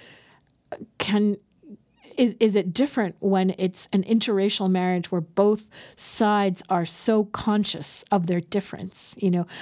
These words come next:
how does that then affect the ability to ever settle home? Um, so, and then finally, um, the novel.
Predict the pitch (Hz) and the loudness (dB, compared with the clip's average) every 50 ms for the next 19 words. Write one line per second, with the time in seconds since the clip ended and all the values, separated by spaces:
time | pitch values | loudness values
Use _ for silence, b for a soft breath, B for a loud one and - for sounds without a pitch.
0 | B B - 240 226 214 214 196 - 208 185 175 - - - 185 170 165 160 - | B B 2 2 4 4 0 0 0 0 0 0 0 -2 -2 -2 -2 -2 -4 -2
1 | - 196 185 - - - 165 160 160 170 175 190 202 196 190 175 175 170 - - | -2 -2 -2 -2 -2 -4 -2 -2 -2 0 0 2 2 2 0 0 -2 -4 -4 -4
2 | 185 180 170 180 175 170 165 - b b b b - - - - 185 185 180 175 | -2 -2 0 0 0 -2 -4 -6 b b b b -12 -10 -4 0 0 2 2 0
3 | 170 151 151 165 170 165 160 151 147 143 - _ _ B B B B B B B | -2 -2 -2 -2 0 0 -2 -2 -4 -6 -10 _ _ B B B B B B B
4 | B B B B 190 185 175 165 170 - - - - - 208 196 185 175 175 156 | B B B B 0 2 2 0 -2 -6 -8 -8 -4 0 2 2 2 2 0 0
5 | - 202 214 208 190 185 185 185 - - - - 196 196 202 202 208 208 208 202 | 0 2 2 2 4 2 0 0 -4 -10 -6 -2 0 2 2 2 2 2 2 2
6 | 190 180 175 - - 185 185 175 180 170 175 180 185 185 185 185 196 202 196 202 | 2 2 0 0 0 0 0 2 0 0 2 2 2 4 4 2 2 2 2 2
7 | 190 185 180 175 165 170 | 2 2 2 0 -2 -4